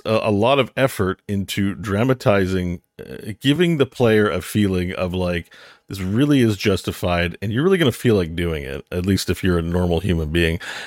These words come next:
And, you know, even I liked S-, Star Wars Survivor, but I wasn't, I, I thought the bad guys were cool. I was like, "Yeah, they're bad," but I don't have a visceral feeling of, like, "This guy needs to be put down." And, uh, so this video is just like,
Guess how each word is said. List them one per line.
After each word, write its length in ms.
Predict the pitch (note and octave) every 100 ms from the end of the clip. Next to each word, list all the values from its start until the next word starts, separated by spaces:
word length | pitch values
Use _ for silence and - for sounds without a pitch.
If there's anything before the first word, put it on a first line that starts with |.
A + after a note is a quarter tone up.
| - -
And, 380 | F#2 F2+ F2 - _ -
you 120 | D3+
know, 240 | F#3 F3+ -
even 680 | C#4+ D4 C4+ B3+ C4+ D#4 -
I 120 | -
liked 260 | B3 B3
S-, 400 | A#3 - - F#3+
Star 220 | F#3+ A3 G#3+
Wars 220 | G#3 G#3+
Survivor, 540 | G#3+ G3+ G3 G3 B2
but 200 | F#2+ B2 -
I 100 | F3
wasn't, 380 | F#3 F#3+ - D#2 -
I, 360 | - C#2 D2+ -
I 140 | C#3+ D#3
thought 160 | G3
the 60 | F3
bad 240 | E3+ F3
guys 180 | E3+ E3+
were 80 | E3
cool. 460 | - F#3 C3 G#2+ -
I 60 | C#3+
was 140 | C#3
like, 240 | C#3 C3 - - - -
"Yeah, 260 | - D3 E3
they're 120 | E3+
bad," 460 | D#3 D#3+ A2 G#2+
but 120 | A#2+ A#2
I 60 |
don't 160 | C3+ C#3+
have 160 | C#3+
a 60 | B2
visceral 360 | A#2 C#3 C3 A2
feeling 420 | - D3+ A#2+ G#2
of, 100 | G2
like, 220 | G2 F#2+
"This 140 | A2 -
guy 160 | A#2
needs 180 | A2 G#2+
to 100 | -
be 80 | F2+
put 280 | - A2 -
down." 320 | G2+ F2+ F2 - - - - _ _ -
And, 320 | D3+ D3+ D3+
uh, 240 | D3 D3
so 260 | A#2+ D#3 D3
this 180 | D3 C#3+
video 320 | E3 E3+ E3+
is 100 | D3
just 200 | D#3+ -
like, 400 | E3 D3+ D3